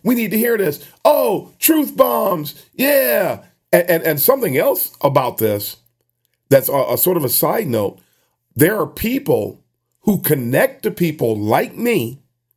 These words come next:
listen to what we're talking about, know that that information is not being shared in their circles, and then they parrot what they heard us say to put themselves in a position to achieve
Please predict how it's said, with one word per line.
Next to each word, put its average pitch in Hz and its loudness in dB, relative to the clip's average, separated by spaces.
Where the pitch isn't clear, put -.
listen 196 2
to 226 2
what 208 0
we're 214 0
talking 208 0
about, 107 -2
know 160 0
that 214 -6
that 202 2
information 175 -2
is 143 -2
not 160 -2
being 156 -2
shared 175 0
in 127 -2
their 180 0
circles, 170 -2
and 156 4
then 151 0
they 135 0
parrot 233 -2
what 180 2
they 196 -2
heard 160 -4
us - -2
say 127 0
to 175 6
put 185 0
themselves 180 0
in 175 -4
a 156 2
position 156 0
to 147 0
achieve 151 -2